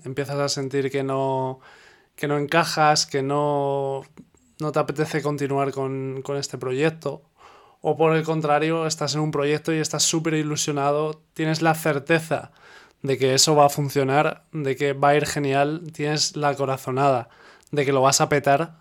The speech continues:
y que todo va a ir súper bien. Ya lo habrás adivinado, en todos estos casos estoy hablando de la intuición. Y es que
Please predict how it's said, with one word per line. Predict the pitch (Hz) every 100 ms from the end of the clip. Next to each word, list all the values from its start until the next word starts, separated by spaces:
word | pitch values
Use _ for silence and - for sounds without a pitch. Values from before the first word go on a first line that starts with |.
| _
y | 220 160
que | 147
todo | 139 139
va | 135
a | 139
ir |
súper | - - 135 127
bien. | 123 123 - _ _ _ _ _ _ -
Ya | 165
lo | 165
habrás | 160 160 160
adivinado, | 151 139 139 135 151 196 - _ _ _ _ _ -
en | 135
todos | 147 147 151
estos | 139 143 -
casos | 139 139 - 160 208 - - - -
estoy | 147 - 139
hablando | 127 131 131 135 135
de | 127 123 120
la | 123
intuición. | 123 123 120 131 113 120 _ _ _ _ _ _ _ _ -
Y | 170
es | 170 175
que | - 175 185 -